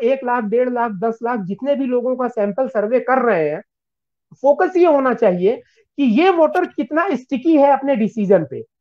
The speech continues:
कहीं ऐसा ना हो दस दिन के बाद कुछ और campaign चले, ये शिफ्ट कर जाए। इसी चीज को लोग पकड़ नहीं पाते हैं, especially हारने वाली पार-,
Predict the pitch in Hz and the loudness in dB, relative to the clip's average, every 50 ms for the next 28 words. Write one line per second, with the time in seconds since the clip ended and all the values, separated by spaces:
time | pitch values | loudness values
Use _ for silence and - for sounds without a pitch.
0 | _ _ - 196 220 294 320 311 294 285 294 294 285 285 285 277 285 294 208 233 | _ _ 0 2 4 4 6 6 4 4 4 4 4 4 6 4 4 4 4 2
1 | 254 247 208 277 269 262 262 254 240 269 277 269 - 269 - 262 240 254 262 262 | 0 0 0 -4 -6 -4 -2 0 0 0 0 -2 -4 -10 -6 -2 -2 -2 -2 -2
2 | 277 262 262 247 254 269 269 254 269 269 269 269 277 254 226 - - - 226 226 | -4 -4 -2 0 0 0 0 0 -2 0 0 0 4 4 2 2 2 -2 -4 -4
3 | - - - 233 226 196 220 214 202 208 208 - _ _ _ _ _ _ - 254 | -4 -4 -2 -2 0 2 2 2 2 2 0 -6 _ _ _ _ _ _ -4 -2
4 | 254 311 381 359 311 - 349 330 262 254 339 330 302 320 302 311 - - 233 254 | 4 4 4 4 2 0 -2 -2 -2 -2 -2 2 4 4 2 2 0 -4 0 0
5 | 247 233 220 208 208 196 - 165 156 151 - 175 175 190 226 226 226 - 254 240 | 2 2 4 2 2 2 2 0 0 0 -2 -4 -4 -2 -4 -4 0 -2 -2 0
6 | 302 302 302 214 156 170 196 214 226 285 302 294 262 247 247 254 254 254 220 190 | 2 2 2 2 4 2 2 2 4 4 4 4 6 4 2 0 0 0 2 2
7 | 185 190 | 2 0